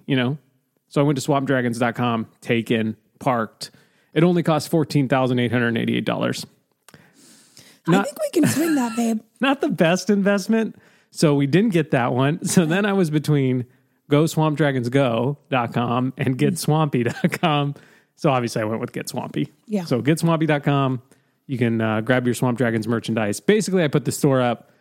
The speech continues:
Speaker 1: so that anybody that plays with us can just buy the shirt size that they want. I don't have to deal with coordinating.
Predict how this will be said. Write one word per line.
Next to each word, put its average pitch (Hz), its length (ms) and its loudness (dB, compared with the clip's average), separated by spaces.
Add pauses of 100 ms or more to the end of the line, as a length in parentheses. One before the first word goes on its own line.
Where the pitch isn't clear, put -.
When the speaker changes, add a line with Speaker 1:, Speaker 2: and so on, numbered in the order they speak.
(120)
Speaker 1:
so - 160 -2
that 120 460 -2
anybody 156 320 2
that 123 160 -2
plays 127 260 2
with 123 80 0
us 120 220 0
can 117 140 -2
just 110 200 -2
buy 113 180 0
the 107 80 -6
shirt 113 300 -4
size 110 220 -2
that 104 80 -10
they 110 80 0
want. 110 240 0
I 107 40 -2
don't 107 100 -2
have 98 80 -6
to 107 100 -2
deal 120 260 0
with 107 300 -6 (500)
coordinating. 139 720 0